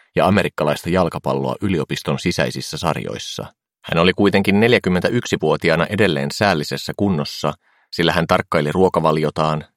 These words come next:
jätti lounaan väliin ainakin kolme kertaa viikossa ja huhki sen sijaan toimiston kuntosalilla. Myös sali oli vain osakkaille suotu luontaisetu.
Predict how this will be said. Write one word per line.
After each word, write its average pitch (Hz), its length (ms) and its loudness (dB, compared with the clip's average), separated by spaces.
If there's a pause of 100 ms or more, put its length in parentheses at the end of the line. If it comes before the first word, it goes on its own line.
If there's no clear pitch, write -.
jätti 82 280 0
lounaan 85 460 4
väliin 85 400 2
ainakin 78 340 -4
kolme 92 260 0
kertaa 73 360 -6
viikossa 82 540 -2 (380)
ja 82 120 -2
huhki 101 240 0
sen 98 220 2
sijaan 76 320 0
toimiston 76 480 0
kuntosalilla. 65 800 -4 (600)
Myös 82 300 2
sali 95 260 4
oli 73 180 -2
vain 76 200 2
osakkaille 67 540 -2
suotu - 320 -4
luontaisetu. 69 920 -4